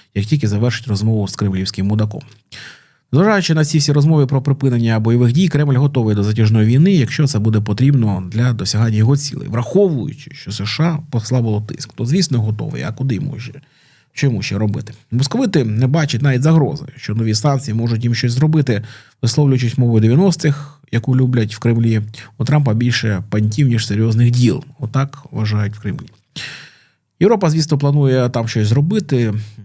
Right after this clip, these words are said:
радитися, унормовувати власну позицію перед Трампом, але це лише способи легко вплинути на Трампа. По факту Трамп бачить,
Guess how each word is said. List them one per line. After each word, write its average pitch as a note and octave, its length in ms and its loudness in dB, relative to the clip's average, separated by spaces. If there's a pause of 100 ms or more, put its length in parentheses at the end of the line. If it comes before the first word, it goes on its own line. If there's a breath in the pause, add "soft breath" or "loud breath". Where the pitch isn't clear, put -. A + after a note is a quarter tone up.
(800)
радитися, C3+ 600 0
унормовувати A2 540 2
власну G#2+ 300 0
позицію C#3 440 0
перед C3+ 180 -2
Трампом, B2 360 -2
але B2+ 180 0
це E3+ 200 -4
лише C3+ 440 0
способи B2 520 -2
легко A2 320 -2
вплинути G2+ 440 -4
на G2+ 60 -2
Трампа. - 340 -8
По A2+ 120 -8
факту F3 300 -2
Трамп C3+ 260 0
бачить, A#2+ 360 -2